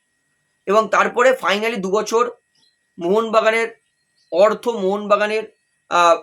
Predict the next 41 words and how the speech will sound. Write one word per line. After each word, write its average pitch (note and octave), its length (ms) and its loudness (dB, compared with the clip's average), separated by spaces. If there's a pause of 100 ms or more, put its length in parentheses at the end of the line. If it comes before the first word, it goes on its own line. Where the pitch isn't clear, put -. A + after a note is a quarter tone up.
(160)
ফিজিও G3 400 -4
ডাক্তার G#3+ 420 2 (220)
সবার F#3+ 320 2
পরিশ্রমে G3+ 440 -2
আশিককে G#3 440 -4
দাঁড় F3 200 0
করিয়েছে G3+ 380 0 (600)
খেলার G#3+ 280 2
জন্য। E3 260 -2 (460)
এবং G3 160 -2
তারপরে F#3+ 300 2
আশিক F3+ 300 -2
কুরুনিয়ান G#3+ 300 -6
মোহনবাগানের G3 540 -2
জন্য A3 120 -4
লাস্ট D#3+ 240 -2
সিজন G3 300 -8
যে F3 120 -6
কটা G3+ 180 2
ম্যাচ G3+ 220 -2
খেলেছে A3 240 -6
দুর্দান্ত G3 460 -4
খেলেছে। C#3 320 -10 (580)
এবং G#3 200 2
বলতে G3+ 240 0
পারি G#3+ 200 2 (180)
এই F3+ 180 -2
মুহূর্তে G#3+ 280 -4
আশিক E3+ 300 -2
কুরুনিয়ান A3 380 -4 (560)
দারুণ C4+ 260 4
ফর্মে F#3+ 300 2
আছে, D3+ 220 -4 (180)
লিস্টন G3+ 420 -6
কোলাসোর A3+ 360 -2
থেকেও A3+ 200 -4
ভালো F#3+ 200 0
ফর্মে G3+ 280 0
আশিক E3 260 -6
কুরুনিয়ান E3 340 -4
আছে। C3+ 200 -14